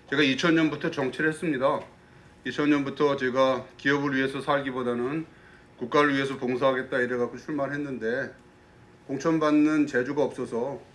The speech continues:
일 번, 이 번을 한 번도 못했어요. 그래서 그냥 한 번은 군소정당, 그러니까 경쟁자가 없는 거죠. 경쟁자가 한 명이라도 있으면 저는 공천에서 항상 탈락했습니다. 그래서 이번에 이 진재범미가 어떻게 보면 이 공천에 대해서 저는 그래서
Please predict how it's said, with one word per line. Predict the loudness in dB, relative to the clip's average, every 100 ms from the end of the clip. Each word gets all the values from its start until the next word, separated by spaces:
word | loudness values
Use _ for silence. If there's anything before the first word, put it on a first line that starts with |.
| -20 -8
일 | -4
번, | 0 0
이 | 0
번을 | 0 -2
한 | -2 -2
번도 | -2 -2
못했어요. | -6 -6 -6 -4 -4 -4 -8
그래서 | -8 -6 -6 -8 -20 -20 -20 -20 -14
그냥 | -6 -2 0 -2 -2
한 | -4 0
번은 | 2 4 2
군소정당, | 0 0 2 2 0 2 0 0 -6 -14 -20 -16
그러니까 | -4 -2 -2
경쟁자가 | 2 6 6 6 6 6
없는 | 6 4 2
거죠. | 2 0 -2 -6 -20 -20 -2
경쟁자가 | 2 6 6 6 8 10
한 | 10 6
명이라도 | 4 6 8 6
있으면 | 4 0 0
저는 | 4 4 4
공천에서 | 2 2 2 2
항상 | 2 2 2
탈락했습니다. | 0 -2 -2 -4 -4 -6 -6 -10 -14 -20 -20 -20 -10
그래서 | 6 6
이번에 | 8 6 4 2 -6 -20 -10
이 | -4
진재범미가 | 2 4 4 6 6 6
어떻게 | 6 4
보면 | 2 4
이 | 6 6
공천에 | 4 0 2 2 4 2 2 2 2 4
대해서 | 2 0
저는 | 0 4 4 4
그래서 | 2 4 4 2